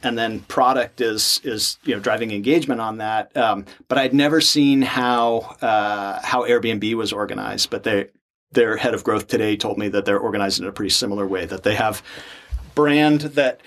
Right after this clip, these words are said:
doesn't focus on, uh, guests or hosts, but then they've got basically, uh, performance marketing teams and, and other teams that are focused just on increasing the number of, of hosts in the system,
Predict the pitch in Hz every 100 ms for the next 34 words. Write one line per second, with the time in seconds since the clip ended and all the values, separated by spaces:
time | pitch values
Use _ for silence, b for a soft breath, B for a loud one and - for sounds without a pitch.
0 | b b b b 160 156 143 151 139 135
1 | - - 127 123 120 110 - 135 117 107
2 | 110 _ 147 131 - - - - 123 -
3 | 175 143 131 - - - - 127 - 131
4 | 123 120 123 113 104 _ _ - 123 131
5 | 113 117 110 98 123 107 101 101 - -
6 | 147 135 127 123 120 120 117 113 98 143
7 | 123 117 113 - - 113 107 101 101 113
8 | 104 135 123 110 - 110 101 113 110 -
9 | 110 107 98 131 110 135 127 - - 117
10 | 113 107 98 139 _ _ _ _ - 143
11 | 139 135 135 113 107 110 107 104 98 95
12 | - 120 98 - 156 147 - 151 131 -
13 | 131 - 120